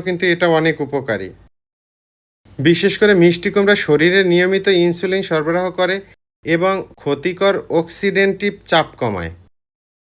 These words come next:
তাছাড়া হজমে সহায়তা করে। মিষ্টি কুমড়ার বিচিতেও কিন্তু প্রচুর পরিমাণে পুষ্টি উপাদান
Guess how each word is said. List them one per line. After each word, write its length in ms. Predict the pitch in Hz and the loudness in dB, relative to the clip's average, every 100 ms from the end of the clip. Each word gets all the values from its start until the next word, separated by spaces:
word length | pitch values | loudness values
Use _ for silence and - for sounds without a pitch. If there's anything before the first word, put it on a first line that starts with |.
| _ _ - | _ _ -4
তাছাড়া 300 | 202 208 190 143 | -2 -2 -4 -2
হজমে 360 | 151 175 190 180 | -2 0 -4 -2
সহায়তা 440 | 175 170 175 175 170 | -2 2 2 0 0
করে। 200 | 160 151 147 - _ _ _ _ _ _ - | 2 2 -2 -8 _ _ _ _ _ _ -2
মিষ্টি 460 | 131 156 - - 175 | 4 4 2 -6 -2
কুমড়ার 420 | 202 196 202 190 127 | 2 4 4 2 0
বিচিতেও 480 | 160 170 185 202 196 | -2 -2 -2 2 2
কিন্তু 180 | 202 196 190 | 2 0 0
প্রচুর 300 | 160 156 180 170 | 2 0 2 0
পরিমাণে 320 | 170 175 170 165 | 0 2 2 0
পুষ্টি 260 | 156 147 165 143 | -2 -4 -4 0
উপাদান 340 | 147 143 139 | -2 0 -2